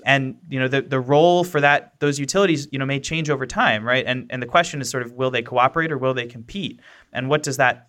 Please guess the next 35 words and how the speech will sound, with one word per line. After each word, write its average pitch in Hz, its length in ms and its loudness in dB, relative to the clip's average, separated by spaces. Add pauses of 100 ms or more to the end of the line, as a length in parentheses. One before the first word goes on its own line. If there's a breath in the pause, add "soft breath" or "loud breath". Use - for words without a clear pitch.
(120)
what 139 160 -6
does 127 100 -10
that 123 180 0
look 127 240 -4
like? 110 300 -4
And 127 280 -6
one 165 200 0
of 180 60 2
the 165 80 2
ways 143 240 4
that 131 100 -2
we 131 100 -4
see 123 460 -4 (240 loud breath)
sort 123 160 -10
of 120 120 -12
around 139 440 2
that 113 360 2
becoming 127 420 -4
a 113 80 -4
conflict 160 720 0
or 131 40 -10
becoming 123 360 -10
an 113 80 -10
issue, 117 580 -4 (200 soft breath)
um, 123 180 2
where 165 180 8
it 175 100 0
has 190 140 4
started 233 280 4
to 185 120 0
kind 180 220 0
of 180 100 -6
cause - 240 4
some 156 140 -4
sparks 160 520 2